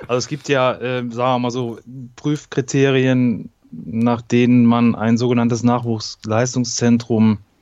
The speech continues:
äh, führen darf, kann. Und alle Profivereine, also in der ersten und zweiten Liga, haben ein solches Nachwuchsleistungszentrum. Also das heißt, da werden Kinder und Jugendliche,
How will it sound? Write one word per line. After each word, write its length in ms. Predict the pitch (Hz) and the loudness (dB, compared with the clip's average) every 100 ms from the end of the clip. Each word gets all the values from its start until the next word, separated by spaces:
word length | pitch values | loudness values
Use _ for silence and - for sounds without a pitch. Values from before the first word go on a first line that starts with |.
| _ _ _ _ _ _ - | _ _ _ _ _ _ -8
äh, 100 | 104 | -8
führen 760 | - 135 143 147 143 147 139 _ _ _ _ - | 0 4 4 4 4 2 -2 _ _ _ _ -2
darf, 540 | 123 131 143 - - - | 2 2 0 -6 -18 -4
kann. 420 | 127 131 151 160 _ _ - - _ _ | -2 0 -2 -6 _ _ -20 -20 _ _
Und 600 | - 113 117 117 - - _ | -10 -4 -2 -2 -6 -14 _
alle 540 | - 110 113 113 117 117 - | -6 -2 2 2 2 -2 -4
Profivereine, 1160 | 120 120 120 117 120 101 120 123 123 120 117 - | -2 -2 -2 -2 -2 0 2 4 4 2 -2 -8
also 180 | - 107 | -6 -2
in 80 | 110 | 0
der 120 | 107 | 2
ersten 240 | 113 117 | 0 0
und 80 | 110 | -4
zweiten 420 | - 117 120 131 | -2 -2 0 -2
Liga, 460 | 120 127 123 120 117 - - _ _ | -2 0 0 0 -2 -8 -20 _ _
haben 340 | - 120 120 123 | -2 0 2 0
ein 480 | 104 110 110 113 113 | 0 -2 0 -2 -4
solches 440 | - 113 113 113 | -2 0 0 -2
Nachwuchsleistungszentrum. 1200 | 120 120 117 - 120 135 160 151 - 143 127 131 | 0 0 -4 -4 -2 0 -2 -4 -2 -2 0 0
Also 160 | 120 110 | 2 0
das 160 | 113 - | -2 0
heißt, 340 | 120 120 120 _ _ _ _ _ _ | 0 0 -4 _ _ _ _ _ _
da 400 | 120 113 117 117 - _ _ | 0 2 2 -2 -6 _ _
werden 360 | - 123 120 117 | -8 -2 0 -2
Kinder 560 | 123 127 131 127 123 123 | -2 0 2 2 2 -2
und 200 | 110 107 | -6 -4
Jugendliche, 720 | 127 131 127 127 - 127 123 | -4 -4 -4 -4 0 2 2